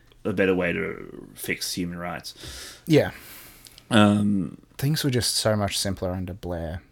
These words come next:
Speaker 1: Things were really
Speaker 2: When,
Speaker 1: simple under
Speaker 2: when
Speaker 1: Blair.
Speaker 2: La-, when, when the world was at a complete standstill and everything would have been fine if we just kept it in stasis under the guy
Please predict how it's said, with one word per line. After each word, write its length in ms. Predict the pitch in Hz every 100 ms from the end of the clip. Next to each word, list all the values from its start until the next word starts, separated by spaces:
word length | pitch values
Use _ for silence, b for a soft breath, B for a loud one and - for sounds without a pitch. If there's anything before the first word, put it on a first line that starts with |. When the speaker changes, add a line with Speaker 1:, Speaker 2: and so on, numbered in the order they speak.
| _ _ _ -
Speaker 1:
Things 280 | 151 254 294
were 80 | 277
really 280 | 214 233 233
Speaker 2:
When, 40 |
Speaker 1:
simple 360 | - 143 113 95
under 180 | 85 -
Speaker 2:
when 100 | 101
Speaker 1:
Blair. 280 | 98 113 127
Speaker 2:
La-, 60 |
when, 420 | 110 113 107 107 - 113 -
when 340 | 123 107 101 98
the 80 |
world 400 | 98 107 117 123
was 120 | 120 110
at 80 |
a 40 | 101
complete 440 | 98 - 98 98
standstill 840 | - - 90 87 - - 80 87 95
and 120 | 95
everything 440 | 92 95 95 101 95
would 100 | 90
have 120 | -
been 160 | 90 90
fine 400 | - 95 87 90
if 160 | -
we 80 | 90
just 200 | 95 -
kept 300 | - - -
it 60 | 95
in 100 | 90
stasis 600 | - 82 82 - 87 -
under 220 | 82 87
the 100 | 85 85
guy 460 | 80 82 85 95